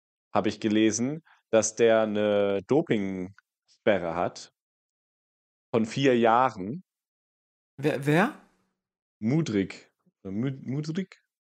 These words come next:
Speaker 1: Ich weiß nicht. Der ist, der ist, glaub ich, auch, äh, Ukrainer. Hat, oder spielt für die ukrainische Nationalmannschaft, glaub ich. Ähm, und,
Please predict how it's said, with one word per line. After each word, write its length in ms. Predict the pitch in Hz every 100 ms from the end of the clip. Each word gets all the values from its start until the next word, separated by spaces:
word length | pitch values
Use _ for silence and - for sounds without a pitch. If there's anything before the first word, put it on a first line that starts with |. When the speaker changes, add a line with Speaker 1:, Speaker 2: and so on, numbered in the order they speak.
| _ _ _ _
Speaker 1:
Ich 60 | -
weiß 240 | 127 123
nicht. 220 | 101 90
Der 180 | 110 110
ist, 180 | 107 107
der 200 | 110 101
ist, 200 | 107 -
glaub 240 | 120 117 110
ich, 160 | -
auch, 440 | - 110 110 107 -
äh, 360 | - 104 104 101 117
Ukrainer. 1120 | 110 113 104 120 123 113 104 98 110 156 160 _ _ _ _ _ _ _
Hat, 460 | 104 107 - - -
oder 260 | 107 101 98
spielt 260 | - 117
für 140 | - 110
die 100 | 107
ukrainische 480 | 104 110 117 110
Nationalmannschaft, 680 | 107 104 110 113 110 - -
glaub 200 | 101 98
ich. 160 | 120 - _ _ _ _ _ _ _ _ _
Ähm, 480 | - 104 101 101 101 _ _
und, 320 | 117 117 113